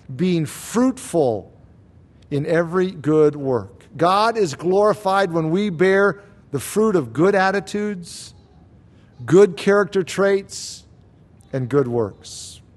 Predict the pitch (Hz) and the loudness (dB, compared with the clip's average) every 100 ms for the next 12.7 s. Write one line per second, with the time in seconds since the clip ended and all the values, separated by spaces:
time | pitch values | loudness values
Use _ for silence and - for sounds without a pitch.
0 | - - - - - - - - - - | -20 -20 -20 -20 -20 -20 -20 -20 -20 -20
1 | - 185 202 - 247 247 208 175 151 143 | -2 2 2 4 4 6 6 6 4 4
2 | 127 - 175 196 208 151 208 240 - 208 | 2 0 2 4 4 4 2 2 2 2
3 | 151 165 170 151 - 160 160 147 175 180 | 2 4 4 4 2 2 2 0 0 0
4 | 165 160 151 160 180 185 170 - 175 165 | 0 0 0 -2 -2 -4 -6 -6 -4 -2
5 | 160 160 131 - - - 147 226 196 104 | -2 -4 -8 -16 -20 -10 -4 -2 -2 -2
6 | 90 - - - - - - - - - | -8 -16 -20 -20 -20 -20 -20 -20 -20 -20
7 | - - - - - - - - - - | -20 -20 -20 -20 -20 -20 -20 -20 -20 -20
8 | - - 196 202 180 156 147 185 202 175 | -8 2 2 2 0 0 4 4 4 2
9 | 143 - - 175 - 160 - 170 - 170 | 0 -2 0 0 0 -4 -2 -2 -2 -2
10 | 156 139 143 135 131 165 175 170 - - | 0 2 0 0 0 2 2 -2 -4 -2
11 | 180 - 156 156 156 - 139 143 147 151 | -2 -2 -4 -2 -4 -6 -4 -2 -2 -2
12 | 143 147 151 156 135 120 - | -2 0 2 0 -2 -4 -8